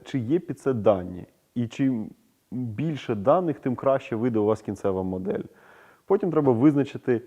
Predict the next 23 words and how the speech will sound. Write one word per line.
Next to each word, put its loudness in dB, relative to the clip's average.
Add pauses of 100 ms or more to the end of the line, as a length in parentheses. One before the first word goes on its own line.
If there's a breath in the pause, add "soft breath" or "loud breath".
які -4
показники -2 (640)
того, 2
що -4
вам 4
вдалося 4
автоматизувати -2
ваш -6
бізнес, -2 (200 loud breath)
що -8
модель 2
працює -4
правильно. 2 (300 loud breath)
Потім 0
визначитися, -2
як 0
часто 2
ви -2
будете -2
перевіряти 2 (140)
модель 4 (180)
в, -2 (420 loud breath)
е, -2